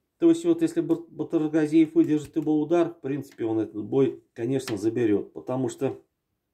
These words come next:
этот Франсилия, он мало выбрасывает ударов.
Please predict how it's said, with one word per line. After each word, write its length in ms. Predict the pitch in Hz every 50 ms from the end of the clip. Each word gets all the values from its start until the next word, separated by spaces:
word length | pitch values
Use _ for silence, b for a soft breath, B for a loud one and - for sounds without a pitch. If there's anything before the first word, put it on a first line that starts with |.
| _ _ _ _ _ _ _ _ - -
этот 320 | - - 131 107 - b b b b b b b b b b b _
Франсилия, 1000 | - 143 135 139 135 127 123 - _ _ _ - - - 170 170 170 160 160 -
он 220 | - 120 110 113
мало 240 | 131 135 123 113 107
выбрасывает 600 | 107 110 101 123 113 107 101 - 110 107 - -
ударов. 480 | 104 98 95 156 175 175 165 160 - -